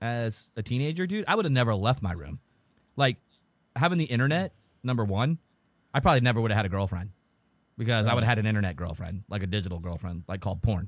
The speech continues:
Speaker 1: You know what I mean? Seriously, I don't think I would ever le-, left the house as a teenager 'cause you just have all this
Speaker 2: Yeah.
Speaker 1: stuff, man, everywhere.
Speaker 2: Mm-hmm.
Speaker 1: Uh, i-, it's just at your fingertips, and then you can,
Speaker 2: Right.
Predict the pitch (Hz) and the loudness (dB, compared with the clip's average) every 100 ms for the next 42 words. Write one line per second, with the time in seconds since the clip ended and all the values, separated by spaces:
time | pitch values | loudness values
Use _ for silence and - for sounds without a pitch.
0 | - - 117 117 117 131 127 127 107 - | -8 -4 0 2 4 2 0 -2 -2 -4
1 | 90 85 120 107 101 95 95 95 95 95 | -6 -4 -2 -2 -2 -2 -2 -4 -6 -8
2 | - 101 90 92 92 90 - 90 87 90 | -8 -8 -6 -6 -6 -8 -10 -10 -8 -8
3 | 87 78 95 _ _ _ _ - 139 165 | -8 -12 -16 _ _ _ _ -4 -2 -2
4 | 165 160 131 - 151 165 196 151 113 92 | -4 -6 -6 -8 -6 -4 -4 -6 -6 -8
5 | 107 - 190 226 - 92 87 98 120 _ | -10 -10 -10 -10 -14 -14 -10 -10 -10 _
6 | _ _ _ 143 185 208 160 123 90 85 | _ _ _ -10 -6 -4 -4 -4 -6 -8
7 | 120 123 113 104 - - 110 110 110 92 | -10 -12 -16 -20 -16 -10 -8 -8 -10 -12
8 | 82 _ _ _ - 98 87 _ _ _ | -14 _ _ _ -20 -20 -20 _ _ _
9 | 131 - 160 - 123 107 92 190 185 139 | -14 -10 -8 -6 -6 -6 -6 -6 -4 -4
10 | 117 98 - 104 101 104 98 110 104 | -4 -6 -8 -4 0 0 0 0 0